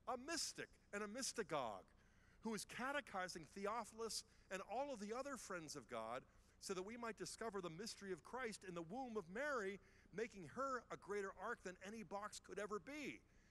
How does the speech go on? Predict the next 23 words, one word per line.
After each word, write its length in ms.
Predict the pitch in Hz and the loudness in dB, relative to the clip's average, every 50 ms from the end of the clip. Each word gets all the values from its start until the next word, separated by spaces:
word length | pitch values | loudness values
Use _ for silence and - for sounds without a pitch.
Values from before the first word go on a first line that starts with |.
| - - - - | -20 -18 -8 -8
and 120 | 131 131 | -6 0
making 320 | 139 160 180 - 156 147 120 117 165 | 2 2 2 0 -4 -12 -10 -8 -4
her 300 | 190 175 156 147 143 - - - - | -2 0 0 0 0 -2 -6 -10 -4
our 140 | - 131 127 | -2 0 0
mother 440 | 120 120 143 170 175 139 131 131 123 - - - 127 | 0 0 2 2 4 4 2 0 0 -4 -10 -4 -2
as 100 | 123 110 | -2 0
well 220 | 117 120 123 123 123 | 0 0 0 0 0
as 140 | - - - | -2 -4 -2
his. 540 | 170 143 110 92 78 - - - - - - - - - - - - - - - - - - - - - - - - | 0 0 0 0 -2 -4 -4 -4 -4 -4 -6 -12 -20 -20 -20 -20 -20 -20 -20 -20 -20 -20 -20 -20 -20 -20 -20 -10 -2
Now, 260 | 185 208 214 208 165 - - 190 | 0 2 2 0 -2 -4 -4 -2
there's 220 | 202 208 185 143 170 | -2 -2 -2 -2 -2
more 220 | 202 247 262 247 226 - - | -2 0 0 0 -2 -2 -4
to 100 | 220 214 | -2 0
it, 80 | 214 214 - - - | -2 -2 -4 -10 -10
but 100 | 160 151 | -8 -6
not 220 | 160 175 185 185 - - | -4 -4 -4 -4 -6 -6
more 220 | 123 139 175 175 160 | -2 0 2 2 0
time 480 | - - - 202 196 175 151 123 107 - - | -2 -4 -4 -2 -2 0 -2 -2 -4 -6 -6
to 60 | 113 | -6
it. 140 | 95 85 - - - - - - - - - - - - - | -6 -8 -10 -16 -20 -20 -20 -20 -20 -20 -20 -20 -20 -16 -8
So 300 | - - 196 185 180 165 - - - - | 0 2 2 2 2 0 -6 -12 -4 0
we've 160 | 170 170 156 | 0 2 4
already 240 | 214 240 226 208 | 4 4 4 4